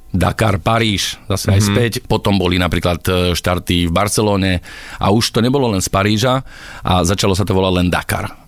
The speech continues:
Speaker 1: No ale
Speaker 2: Mhm.
Speaker 1: keďže ten Dakar sa stal taký fenomén, ako si povedal, že proste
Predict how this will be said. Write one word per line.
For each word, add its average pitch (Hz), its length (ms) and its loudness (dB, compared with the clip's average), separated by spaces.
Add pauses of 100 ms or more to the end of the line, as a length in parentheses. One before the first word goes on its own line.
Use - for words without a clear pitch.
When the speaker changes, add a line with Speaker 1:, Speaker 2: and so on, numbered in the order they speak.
Speaker 1:
No 98 240 2
ale 101 160 2
Speaker 2:
Mhm. 95 80 -2
Speaker 1:
keďže 107 180 0
ten 104 140 0
Dakar 110 320 0
sa 92 160 0
stal 92 160 -2
taký - 160 -4
fenomén, 98 480 2
ako 90 160 -2
si - 160 -4
povedal, 90 400 2
že 85 160 -2
proste 90 480 0